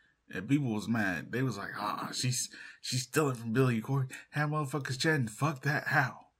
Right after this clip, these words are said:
Fuck that, how?" And, and now it makes sense. She, she got it. She called that one. She,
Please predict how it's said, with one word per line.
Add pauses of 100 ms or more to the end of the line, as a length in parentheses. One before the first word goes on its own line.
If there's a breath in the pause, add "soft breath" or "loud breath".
(120)
Fuck
that,
how?" (1000 soft breath)
And, (140)
and
now
it
makes
sense. (280)
She,
she
got
it. (220)
She
called
that
one. (880)
She,